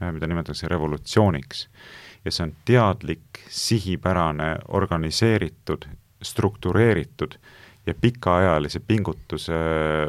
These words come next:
vundamendile rajatud, äh, protsess kristliku tsivilisatsiooni hävitamiseks, lihtsalt ära hävitamiseks. See on see, mida revolutsioon soovib teha. See on see, mida revolutsioon on juba mitusada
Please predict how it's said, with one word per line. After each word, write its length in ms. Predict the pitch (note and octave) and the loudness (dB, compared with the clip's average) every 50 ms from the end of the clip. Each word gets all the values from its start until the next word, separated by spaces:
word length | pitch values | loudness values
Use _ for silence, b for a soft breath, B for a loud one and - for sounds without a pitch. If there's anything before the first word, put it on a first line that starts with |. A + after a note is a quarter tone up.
| D2 - - - - - - - _ - - G#2 | -4 -8 -12 -16 -20 -20 -20 -20 _ -8 -2 0
vundamendile 680 | G#2 A#2 A2 F2 F2 D#2 D2+ D#2 D#2 C#2+ D2 D2 D#2 E2 | 2 2 2 2 0 0 0 -2 -4 -4 -4 -4 -2 0
rajatud, 600 | D#2+ F#2+ A2 G#2 E2+ D2+ - _ - D#2 D#2 - | 2 4 4 4 2 0 -4 _ -8 -8 -8 -8
äh, 1040 | - - - - - - - - - - - - - - - - E2 E2 D#2+ D2+ D2 - | -14 -20 -20 -20 -20 -20 -20 -20 -20 -20 -20 -20 -20 -10 -6 -4 -2 -2 -2 -2 -4 -4
protsess 560 | - - F2+ - - - - - - - - - | -2 -2 -2 2 2 2 2 4 2 0 -2 -4
kristliku 680 | - - - A#2 A#2 - - - - - - - E2+ | -8 0 2 2 2 2 0 -4 -8 -8 -6 -6 -6
tsivilisatsiooni 920 | - - - G2 F#2 F#2 F2+ E2 E2 E2+ D#2 - - G2 G2 F#2+ F2 E2 - - - | -4 -2 0 0 2 2 2 0 0 -2 -4 -2 0 2 2 2 2 -2 -4 -4 0
hävitamiseks, 1300 | G2+ G#2+ G#2+ G2+ G2 G2 G2+ - - G2+ F#2+ F2 E2+ E2 E2 D#2 - E2 E2+ - - - - - - - _ _ _ - | 0 2 2 2 0 -2 -4 -4 0 0 2 2 2 0 -2 -2 -2 -4 -4 -4 -8 -8 -8 -8 -8 -10 _ _ _ -4
lihtsalt 260 | G#2 G2+ G#2 - - | -2 -2 -2 -2 0
ära 220 | - A2 G2+ G2 D#2+ | 2 4 4 4 2
hävitamiseks. 840 | D#2 G2 - - - - - D#2+ D2+ D#2+ - - - - - - - _ _ _ - | 2 2 2 0 -2 -4 -8 -8 -8 -8 -10 -12 -14 -14 -16 -16 -18 _ _ _ -6
See 140 | - - A#2 | -2 0 2
on 80 | A2+ G2 | 2 2
see, 120 | F#2 G#2 | 2 2
mida 180 | F2+ E2 D2+ E2 | 2 2 0 0
revolutsioon 540 | D#2+ E2 D2+ D2 D2+ - - - F#2+ E2+ D#2 D2 | 0 0 -2 -4 -4 -2 0 0 0 0 0 -2
soovib 240 | E2 D#2 C#2+ - - | -4 -6 -6 -6 -4
teha. 200 | - E2+ D#2+ C#2 - B B B B B B B B B B | -4 -4 -4 -6 -8 B B B B B B B B B B
See 120 | - - G2+ | -2 -2 2
on 40 | G2+ | 4
see, 140 | A2+ A#2 G#2+ | 4 4 4
mida 140 | F#2 F2+ E2+ | 4 4 4
revolutsioon 640 | F2 E2+ D#2+ E2 E2 E2 - - G2+ G2 F#2 E2+ D#2+ | 2 2 2 0 -2 -2 0 2 2 2 2 0 0
on 100 | D#2 D#2 | -2 -2
juba 140 | D#2 D#2 D#2+ | -2 -2 0
mitusada 560 | F2 G#2 G#2 G#2+ - D#2+ - F2 D#2+ E2+ | 0 0 0 0 -4 -4 -4 -2 2 4